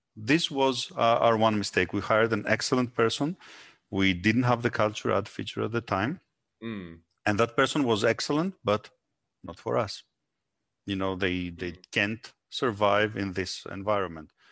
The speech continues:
Speaker 1: And it's, uh, an injustice to both parties when you keep someone who's not performing optimally. And by optimally, it doesn't mean that everybody has to be a rock star. Optimally means that someone who's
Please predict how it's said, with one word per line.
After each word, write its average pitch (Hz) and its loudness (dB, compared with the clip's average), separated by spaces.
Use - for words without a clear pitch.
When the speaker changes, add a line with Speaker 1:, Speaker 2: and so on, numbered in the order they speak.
Speaker 1:
And 120 0
it's, 120 0
uh, 117 4
an 117 0
injustice 127 2
to 135 -4
both 123 0
parties 117 2
when 117 -2
you 104 -10
keep 120 -8
someone 120 -2
who's 104 -10
not 110 -6
performing 101 -4
optimally. 82 -14
And 120 -8
by 123 -2
optimally, 160 -8
it 120 -6
doesn't 127 -6
mean 139 -8
that 110 -12
everybody 101 -6
has 101 -10
to 98 -16
be 98 -8
a 92 -6
rock 95 -8
star. 87 -8
Optimally 135 -6
means 123 -4
that 120 -12
someone 123 -8
who's 110 -6